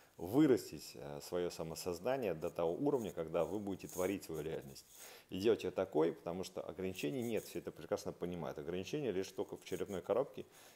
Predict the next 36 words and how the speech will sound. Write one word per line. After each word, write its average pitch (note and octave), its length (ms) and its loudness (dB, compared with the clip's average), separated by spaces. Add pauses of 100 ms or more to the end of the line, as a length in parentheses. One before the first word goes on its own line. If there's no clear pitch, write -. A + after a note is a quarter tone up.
(100)
и F2 120 -6
то, A2 220 6
что F#2 320 0
мы G2+ 180 0
усвоили F2 640 0
от, E2+ 220 -2 (100)
э, D2+ 380 -6
наших E2 280 -6
предков, A#2 440 2 (100)
от, F2 160 -4 (120)
э, - 280 -8
своего F#2 480 0
опыта, G2+ 280 -2
или F2+ 180 2
кто-то, F#2+ 340 0 (180)
какой-то A2+ 400 2
учёный D3 340 2
что-то G#2 280 0
сказал. E2 440 0 (1200)
Вот. F2+ 260 2
Учёные C#3 520 6
разбираются G#2 560 8
в F#2 60 -4
материальном A2 640 2 (580)
пласте F#2+ 340 2
жизни A#2 440 4
и F2+ 80 -2
дальше B2 320 8
него G#2+ 200 2
не A2+ 140 0
идут. G2 260 -2
То D#2 60 -4
есть D#2+ 120 -6
это G2+ 100 0
всё, A2+ 400 6 (120)
э, D#2+ 380 -10